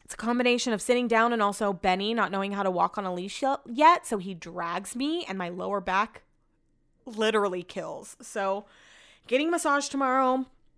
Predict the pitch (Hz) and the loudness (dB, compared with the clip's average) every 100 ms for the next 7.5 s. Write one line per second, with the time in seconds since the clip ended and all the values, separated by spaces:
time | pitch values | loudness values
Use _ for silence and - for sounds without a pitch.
0 | _ _ _ _ _ - - 240 254 285 | _ _ _ _ _ -18 -4 -2 0 2
1 | 254 254 254 247 240 233 220 220 220 220 | 4 4 4 2 0 4 4 4 0 -2
2 | 214 226 214 214 208 240 220 233 240 226 | 0 0 0 -2 -2 -2 0 -2 0 0
3 | 214 220 214 208 226 214 214 196 185 - | -2 -2 -2 -2 -4 -2 0 -2 -4 -6
4 | - - 214 113 208 202 214 196 196 190 | -12 -8 -6 -4 -2 -2 -2 -4 -4 -4
5 | 190 190 - 180 196 208 196 202 185 180 | -4 -4 -8 -6 -4 -2 -2 -4 -6 -6
6 | 180 175 214 214 190 180 190 175 180 - | -6 0 2 2 -2 -10 -10 -10 -10 -2
7 | 208 220 202 202 196 | -2 -2 -2 -4 -4